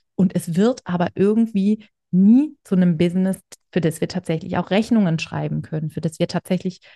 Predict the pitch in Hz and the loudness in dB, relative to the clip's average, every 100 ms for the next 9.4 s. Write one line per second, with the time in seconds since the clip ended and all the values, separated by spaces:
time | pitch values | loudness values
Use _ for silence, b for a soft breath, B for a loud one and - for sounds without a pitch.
0 | b b - 175 170 - 302 285 - - | b b -4 -2 0 2 4 2 -4 -12
1 | - 156 147 143 147 151 - b b b | -6 -4 -4 -4 -6 -6 -10 b b b
2 | b - 190 208 269 240 220 - _ _ | b 0 2 4 2 0 -4 -12 _ _
3 | _ _ _ _ _ _ _ 190 202 285 | _ _ _ _ _ _ _ 2 2 2
4 | - 233 220 196 - 170 - 220 240 - | 2 2 2 -2 -2 -2 0 0 -2 -4
5 | 208 190 196 190 190 180 - 175 180 180 | -2 -2 -2 -2 -4 -2 -2 -2 -2 -2
6 | 175 175 180 _ _ _ _ _ _ _ | -4 -4 -6 _ _ _ _ _ _ _
7 | _ _ 202 190 262 269 262 233 240 - | _ _ 0 0 -4 -2 2 2 0 -4
8 | 220 196 196 190 190 190 185 180 175 170 | -4 0 2 2 2 0 0 -2 -4 -4
9 | 165 165 160 | -4 -6 -10